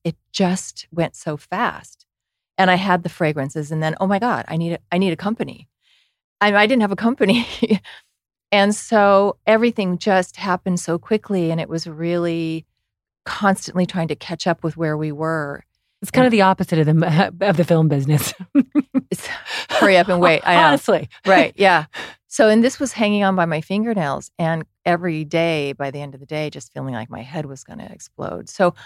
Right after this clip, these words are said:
Speaker 1: I think it, it sitting in a room and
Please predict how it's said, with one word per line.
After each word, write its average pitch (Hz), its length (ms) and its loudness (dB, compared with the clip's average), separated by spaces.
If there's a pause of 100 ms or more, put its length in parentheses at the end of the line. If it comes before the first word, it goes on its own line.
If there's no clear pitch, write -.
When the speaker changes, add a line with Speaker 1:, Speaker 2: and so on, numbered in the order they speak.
(260)
Speaker 1:
I 208 100 2
think 262 380 -2 (600)
it, 185 240 -8
it 196 180 0 (100)
sitting 226 440 2
in 196 100 2
a 190 80 0
room 165 640 -4
and 147 340 -12